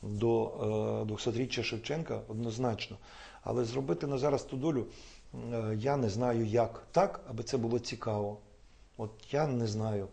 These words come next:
Знаєте, мені колись задали питання, чому ми не ставимо Ласа Самчука, у нього є така п'єса, одна, одна єдина, яку він написав. У нього є один драматичний твір «Шумлять жорна». А, я відповів, що п'єса погана. Хоча Влас Самчук геній, а п'єсу написав погано.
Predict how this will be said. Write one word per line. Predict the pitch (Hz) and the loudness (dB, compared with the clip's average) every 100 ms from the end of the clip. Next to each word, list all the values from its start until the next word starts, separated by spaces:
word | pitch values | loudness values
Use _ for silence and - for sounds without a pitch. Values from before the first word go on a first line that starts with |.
| - - - - | -12 -20 -18 -4
Знаєте, | 131 113 | 0 0
мені | 107 131 | 0 0
колись | 131 127 113 | 4 4 4
задали | 123 127 131 | 2 4 2
питання, | 131 135 135 120 | 0 0 -2 -2
чому | 131 127 | -2 -2
ми | 123 | -2
не | |
ставимо | 110 135 127 123 | -2 0 2 2
Ласа | 123 117 | 0 -2
Самчука, | 120 117 131 - 143 | -6 -6 -4 -2 0
у | |
нього | 120 110 | 2 0
є | 110 | 0
така | 104 107 | -2 -6
п'єса, | 107 151 - 107 | -4 -4 -2 -2
одна, | 104 104 107 | -2 -2 -2
одна | 117 113 123 | -2 2 2
єдина, | 107 117 185 | 2 0 -2
яку | 120 120 | -4 -6
він | 104 104 | -4 -6
написав. | 101 - 104 104 107 107 - - - | -8 -8 -8 -6 -10 -12 -16 -14 -2
У | |
нього | 123 | 2
є | 117 | 4
один | 110 110 113 | 4 2 0
драматичний | 104 107 107 104 - 107 | 0 -2 -2 -6 -4 -6
твір | - 113 113 - | -2 -2 -2 -12
«Шумлять | - 113 110 107 | -6 0 2 4
жорна». | 160 139 98 - - - - - - - | 4 2 -2 -8 -18 -18 -18 -18 -20 -12
А, | 110 104 110 117 | -8 -4 -4 -4
я | 131 180 | 4 8
відповів, | 185 175 143 170 214 | 8 6 4 4 2
що | 131 | -2
п'єса | 110 165 151 | 0 2 2
погана. | 113 104 139 107 - - - - - - - - - | 2 2 2 0 -6 -18 -20 -20 -20 -20 -20 -20 -18
Хоча | - 139 135 | -4 6 8
Влас | 135 123 | 8 6
Самчук | 127 117 123 | 0 0 2
геній, | 101 156 156 104 - | 4 4 4 0 -6
а | |
п'єсу | - 147 143 123 | -4 -2 0 -2
написав | 104 104 131 127 | -4 -2 -2 -2
погано. | 113 120 98 | -2 0 -2